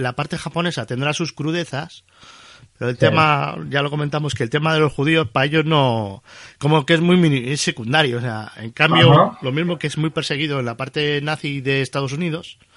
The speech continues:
Speaker 2: Sí.
Speaker 1: que en la parte japonesa hay cierta permisividad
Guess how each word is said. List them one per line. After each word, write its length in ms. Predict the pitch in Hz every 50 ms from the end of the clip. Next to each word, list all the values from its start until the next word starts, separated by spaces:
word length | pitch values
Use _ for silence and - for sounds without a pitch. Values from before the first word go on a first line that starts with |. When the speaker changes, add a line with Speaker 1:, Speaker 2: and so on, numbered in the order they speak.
| - - - - - - - - _ - - _ _ - - -
Speaker 2:
Sí. 80 | - 127 127 120 117
Speaker 1:
que 240 | 123 127 127 123 123
en 40 | 123
la 100 | 127 127
parte 240 | - 147 143 - 160
japonesa 640 | 135 - 147 - 147 147 160 143 - 165 160 160 165 _ _ _ _ - -
hay 180 | 160 156 156
cierta 340 | 147 - 160 151 - 160 143
permisividad 720 | - 135 135 127 127 127 - - 117 113 117 127 139 120